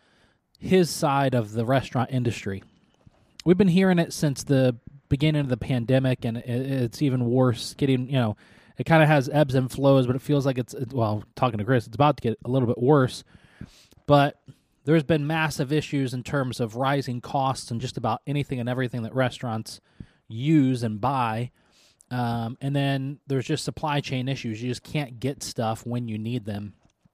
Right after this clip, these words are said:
And we haven't talked a whole heck of a lot about those serious issues that restaurants are facing.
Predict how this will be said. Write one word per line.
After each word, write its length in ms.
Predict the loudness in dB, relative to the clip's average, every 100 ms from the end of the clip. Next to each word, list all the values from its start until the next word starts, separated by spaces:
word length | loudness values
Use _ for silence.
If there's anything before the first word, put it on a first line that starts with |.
| _ _ _ -20 _ _ _ _ -6
And 520 | -2 -2 -2 -4 -6
we 100 | 0
haven't 180 | 0 0
talked 300 | -2 -2 0
a 60 | -4
whole 400 | -2 2 2 2
heck 240 | 0 -2
of 80 | -4
a 20 |
lot 240 | -2 -2
about 320 | 0 0 0 4
those 300 | 4 4 0
serious 580 | -4 -2 2 2 2
issues 360 | -2 -2 -2 -2
that 120 | -2
restaurants 460 | -2 -2 -4 -8 -8
are 60 |
facing. 520 | -8 -8 -10 -8 -10